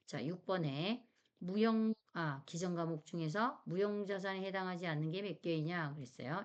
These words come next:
연구비는 판관비, 개발비는 무형자산, 경상개발비는 판관비, 영업권은 무형자산. 그럼 답은 두 개가 되겠습니다.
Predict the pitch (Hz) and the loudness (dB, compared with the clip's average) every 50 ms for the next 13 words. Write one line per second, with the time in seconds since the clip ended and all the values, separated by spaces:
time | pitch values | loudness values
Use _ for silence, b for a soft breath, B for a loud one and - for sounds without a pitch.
0 | - - 156 165 180 180 170 180 170 180 196 240 285 320 - _ - - 247 220 | -2 0 0 2 2 0 0 0 0 0 0 0 -2 -2 -8 _ -8 -2 -2 0
1 | 202 202 175 156 151 147 127 - - _ _ _ _ _ _ _ _ _ _ _ | 0 0 0 -2 -4 -6 -8 -10 -14 _ _ _ _ _ _ _ _ _ _ _
2 | _ _ - 185 180 165 185 180 175 170 175 180 208 262 311 339 370 - _ _ | _ _ -2 -2 0 2 2 2 2 0 0 2 2 2 2 0 -4 -10 _ _
3 | - 160 160 160 156 156 147 139 139 127 139 120 113 120 139 175 208 233 269 269 | -4 0 2 4 4 4 2 2 -2 -4 -4 -6 -4 -4 -2 0 2 0 0 -2
4 | - b b b b b b - 170 165 175 175 180 175 170 214 233 254 262 262 | -6 b b b b b b -4 -2 0 0 2 0 2 2 2 2 2 2 2
5 | 247 220 175 170 165 156 156 165 185 226 262 - - - - 247 220 202 202 190 | 2 2 2 2 0 0 0 0 0 -2 -2 -4 -8 -6 -2 0 0 0 0 0
6 | 160 143 147 135 139 156 185 214 247 294 - b b b b b - 143 160 160 | -2 -2 -2 -2 0 0 2 2 0 0 -4 b b b b b -6 -4 -2 0
7 | 160 160 160 160 160 156 156 - 175 170 208 254 294 302 - - 165 151 151 147 | 0 0 0 -2 -2 -4 -4 -2 0 2 2 2 0 -2 -6 -4 -2 0 0 2
8 | 147 143 127 127 123 - 113 113 113 113 - _ _ _ - - 131 120 117 - | 0 0 -2 -6 -10 -12 -12 -12 -12 -14 -18 _ _ _ -18 -18 -16 -16 -14 -12
9 | 123 123 139 185 240 269 285 277 254 - - 180 160 165 156 147 139 123 143 123 | -10 -4 0 2 2 2 2 -2 -4 -6 -8 -4 -2 0 0 0 -2 -4 -6 -8
10 | 120 113 - - - 127 123 131 160 185 202 226 | -10 -12 -14 -16 -18 -12 -6 -2 0 0 0 -2